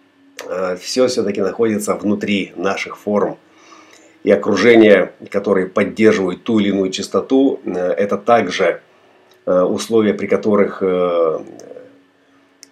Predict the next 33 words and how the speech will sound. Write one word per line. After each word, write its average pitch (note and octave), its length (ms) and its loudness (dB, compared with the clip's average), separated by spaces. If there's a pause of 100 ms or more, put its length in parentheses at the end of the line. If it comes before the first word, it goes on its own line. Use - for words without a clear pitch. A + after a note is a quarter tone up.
(160)
мы A2 140 2
получаем G#2 640 4
настроение, A2+ 600 6
мы G2+ 120 4
получаем F#2+ 720 0
оптимизм G#2 580 0
или F#2 140 2
пессимизм A2 800 2
в F#2 40 -4
зависимости F#2+ 800 -4 (380)
не G#2+ 140 6
от G#2 140 4
той D3+ 180 6
погоды G#2 460 6
и G2+ 200 0
не G#2+ 100 4
от G2+ 120 2
тех - 180 0
новостей, G2+ 340 0
которые F#2 360 -4
нам F2 120 -8
рисуют, F2 440 -8
а F#2+ 80 0
от F#2+ 120 -4
тех - 160 -2
состояний, A2 520 2
в - 60 -14
которых G#2 400 -2
мы B2 120 6
можем F#2+ 300 2
быть G2+ 220 -6 (420)
творчески A#2 880 4
объединены G#2+ 1040 4